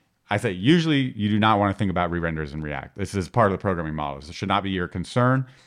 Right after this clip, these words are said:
You should not have anyone on your sh-, l-, little devil on your shoulder saying, "Oh,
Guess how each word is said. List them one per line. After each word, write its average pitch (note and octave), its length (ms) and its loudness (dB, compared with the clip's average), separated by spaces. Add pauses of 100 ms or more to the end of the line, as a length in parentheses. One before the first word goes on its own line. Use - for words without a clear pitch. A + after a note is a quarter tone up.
(140)
You G2+ 100 -4
should G2 160 -6
not F#2 240 -2
have F2 360 0 (200)
anyone G2 460 0
on F#2 160 0
your F2+ 120 0
sh-, - 160 -10 (180)
l-, G#2 120 -8 (340)
little G2+ 220 -2
devil G#2+ 260 4
on A2 80 6
your G#2+ 100 2
shoulder G#2 640 0 (380)
saying, F#2 640 2 (280)
"Oh, F3 380 6